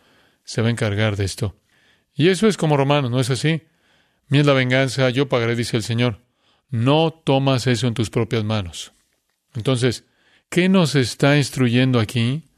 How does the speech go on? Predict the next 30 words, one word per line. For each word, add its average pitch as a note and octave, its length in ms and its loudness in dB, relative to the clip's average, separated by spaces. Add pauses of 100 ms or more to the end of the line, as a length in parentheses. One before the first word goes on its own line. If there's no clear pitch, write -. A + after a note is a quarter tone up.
(280)
Versículo B2 400 -2
cuarenta A2+ 260 2
y A#2 60 0
cuatro. A2+ 480 -2 (920)
"Pero A#2 220 2
yo B2+ 180 2
os F3+ 100 0
digo, G2+ 360 -6 (520)
amad A#2+ 380 0 (140)
a B2 60 0
vuestros A2+ 440 0
enemigos, G2+ 560 -4 (560)
amad A#2+ 400 0 (140)
a B2+ 80 -4
vuestros A2 480 -2
enemigos, G2+ 540 -6 (680)
amad B2 420 0
a A#2 60 0
vuestros A2 560 -4
enemigos". G#2 540 -6 (920)
Aparte D3 440 -2
de C#3 60 2
una B2+ 160 0
guerra C3 300 0
santa, B2 500 -2 (320)
aparte D3 460 0
de C#3+ 80 2
una C#3+ 380 0 (180)
oración A#2+ 380 2
imprecatoria A#2+ 800 0